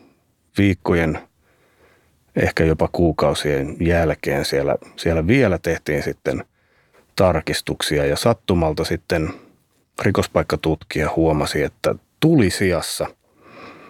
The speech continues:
tuhkassa, niin siellä oli tupakan tumppi. Ja tämä sitten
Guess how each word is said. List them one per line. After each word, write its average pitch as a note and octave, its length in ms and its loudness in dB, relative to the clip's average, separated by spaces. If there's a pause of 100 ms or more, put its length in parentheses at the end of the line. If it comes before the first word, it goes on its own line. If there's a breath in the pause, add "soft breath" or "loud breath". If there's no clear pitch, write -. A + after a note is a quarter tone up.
(300 loud breath)
tuhkassa, - 600 0
niin D2+ 160 0
siellä G#2 300 2
oli D#2+ 160 0
tupakan D2+ 540 -2
tumppi. - 460 -10 (680 loud breath)
Ja F2 260 2 (960 soft breath)
tämä G2 200 4
sitten - 340 -2